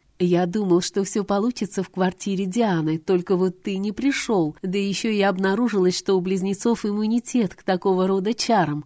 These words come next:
Тогда я понял, что нужен дополнительный контроль над зеркалом. Например, сгодилась штуковина вроде этой". Платон взвесил брачный артефакт на ладони.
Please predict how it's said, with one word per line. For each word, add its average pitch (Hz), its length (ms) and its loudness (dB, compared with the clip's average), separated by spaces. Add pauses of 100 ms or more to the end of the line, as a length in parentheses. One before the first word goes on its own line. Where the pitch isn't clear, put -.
(100)
Тогда 180 260 2
я 175 180 4
понял, 180 320 0
что 175 240 -2
нужен 185 380 0
дополнительный 190 760 -2
контроль 180 540 -2
над 233 220 -2
зеркалом. 160 600 -2 (160)
Например, 190 480 0
сгодилась 180 600 -2
штуковина 180 720 0
вроде 190 500 2
этой". 143 400 -4 (280)
Платон 175 480 0
взвесил 175 500 -2
брачный 170 500 -4
артефакт 196 600 -4
на 180 100 0
ладони. 156 580 -2